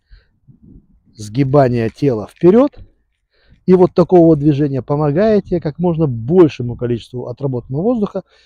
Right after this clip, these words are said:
выйти из ваших легких. Теперь давайте мы посмотрим на это упражнение и сделаем его вместе с вами.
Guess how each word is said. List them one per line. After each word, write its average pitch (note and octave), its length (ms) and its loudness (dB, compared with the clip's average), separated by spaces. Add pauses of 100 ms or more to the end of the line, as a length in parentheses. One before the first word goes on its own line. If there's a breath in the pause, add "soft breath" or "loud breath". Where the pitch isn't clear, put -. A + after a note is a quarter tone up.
(160)
выйти D#3+ 420 2
из C#3 260 -4
ваших A#2+ 360 -6
легких. - 400 -12 (2000 soft breath)
Теперь A3+ 340 -2
давайте E3+ 380 4
мы D3+ 160 -2
посмотрим C#3+ 540 -4 (360)
на A#2+ 120 -8
это C3 200 -4
упражнение F#3 640 -4 (520)
и D3+ 80 2
сделаем E3 480 4
его D3+ 180 0
вместе C3+ 500 -6
с - 160 -10
вами. B2+ 380 -4